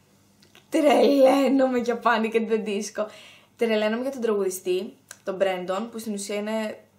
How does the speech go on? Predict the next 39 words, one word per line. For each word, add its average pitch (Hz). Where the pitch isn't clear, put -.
το 196
μόνο 214
μέλος 196
πλέον 185
έτσι 185
όπως -
το 190
έχουνε. 185
Δεν 202
ξέρω 196
γιατί. 190
Και 214
είναι 220
αυτός 220
που 214
είναι 214
απ' 214
την 220
αρχή, 202
όλοι 214
οι 202
άλλοι 196
έχουν 202
αλλάξει. 180
Μου 214
αρέσουν 240
πάρα 254
πολύ 277
τα 285
τραγούδια 214
τους, 277
που -
είναι 240
έτσι, 254
κάθε 247
άλμπουμ 240
είναι 240
και 269
διαφορετικό. 214